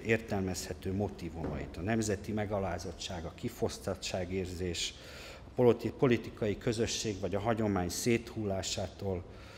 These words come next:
való rettegés, a válságtól és a létbizonytalanságtól való félelem,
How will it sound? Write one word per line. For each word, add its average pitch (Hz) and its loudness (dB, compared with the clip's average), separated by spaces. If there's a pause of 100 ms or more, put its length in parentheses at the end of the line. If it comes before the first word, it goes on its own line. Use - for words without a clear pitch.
(160)
való 98 0
rettegés, 95 2
a 98 0
válságtól 110 2
és 95 -4
a 101 -6
létbizonytalanságtól 98 -6
való 87 -4 (520)
félelem, 104 6